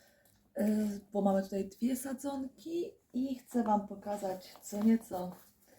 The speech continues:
ze sklepu hydroponika, troszeczkę, a jeszcze kupiłam sobie, tylko gdzie ja to dałam? A,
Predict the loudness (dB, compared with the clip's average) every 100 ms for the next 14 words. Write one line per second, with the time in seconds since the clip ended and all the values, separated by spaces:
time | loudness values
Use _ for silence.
0 | -20 _ _ -20 -16 -14 -8 -8 -6 -6
1 | -4 -4 -6 -4 -4 -4 -2 0 0 0
2 | -6 -4 -6 -2 -2 0 -2 -4 -4 -2
3 | -4 -8 _ _ _ _ _ _ _ -4
4 | -2 4 6 6 4 -2 -12 -4 -6 -4
5 | -2 0 2 4 2 0 -12 _ _ _
6 | _ _ _ _ -14 -6 -4 -2 -4 -4
7 | -10 -12 -14 -8 -4 -2 2 4 4 4
8 | 0 -6 -12 _ _ _ _ _ _ _
9 | _ _ _ _ _ _ _ _ _ _
10 | _ _ _ -20 _ _ -10 -6 -6 -4
11 | -2